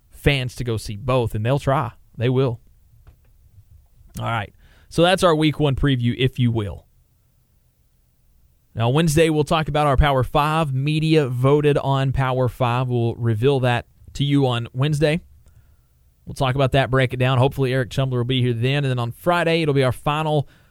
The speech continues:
Pick'em show. We will go through the updated, uh, list of Pick'em. We'll go through each one, you know, how many people percentage-wise are picking each team, and then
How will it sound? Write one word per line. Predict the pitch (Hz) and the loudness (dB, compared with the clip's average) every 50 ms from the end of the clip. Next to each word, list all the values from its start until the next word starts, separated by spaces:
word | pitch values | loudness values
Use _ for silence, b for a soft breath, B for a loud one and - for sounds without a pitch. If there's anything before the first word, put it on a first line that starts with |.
| b b - | b b 2
Pick'em | - - 156 - 151 139 | 2 2 2 2 -2 -2
show. | 127 - - 165 151 151 147 139 | -2 -2 0 2 2 4 2 2
We | 139 131 | 0 0
will | 127 123 | -2 0
go | 120 143 139 135 | 2 2 2 2
through | - - 143 143 143 143 | 2 2 0 2 2 0
the | 139 123 123 120 117 117 - - _ _ - _ _ - - | 0 0 0 0 0 -2 -4 -8 _ _ -20 _ _ -8 -2
updated, | - 170 - - 160 160 151 156 156 156 151 156 - _ _ _ _ _ _ - - - _ _ _ _ _ _ _ _ _ _ _ - - - - | -2 -2 -2 0 2 2 2 4 2 2 0 -2 -8 _ _ _ _ _ _ -20 -20 -20 _ _ _ _ _ _ _ _ _ _ _ -20 -18 -8 -2
uh, | 123 123 120 | 0 0 2
list | 127 135 151 156 147 - - | 2 4 4 4 2 2 -2
of | 131 - | -4 2
Pick'em. | - 156 151 - 151 151 160 - b b b b b b b b b - | 2 0 2 2 -2 -6 -6 -8 b b b b b b b b b 0
We'll | 135 139 | 2 4
go | 135 143 139 135 | 4 4 2 2
through | 139 - 147 143 143 139 - | 0 0 0 0 0 0 -2
each | 151 147 147 - - | -2 -4 -4 -4 -4
one, | 143 143 147 143 - - | -4 -4 -4 -4 -6 -8
you | 110 78 104 104 120 | -12 -14 -12 -8 -4
know, | 120 120 117 | -2 -2 0
how | 120 131 131 | 0 0 0
many | 139 139 135 131 131 | -2 -2 -2 -4 -4
people | 127 _ - - 147 139 - 139 139 135 | -6 _ -6 -4 -4 -2 -2 0 -2 0
percentage-wise | - - 120 - - 147 139 131 127 131 139 135 131 131 123 | 0 -2 -2 -2 -2 -4 -4 -2 -2 -2 -2 -2 -2 -2 -2
are | 127 117 | -2 0
picking | - - 135 - - 123 127 | 2 2 2 0 -4 -8 -6
each | 127 127 - - | -6 -8 -8 -4
team, | - 160 156 156 151 143 | 0 2 2 2 2 0
and | 127 127 | 0 0
then | 127 123 120 | 0 -2 -2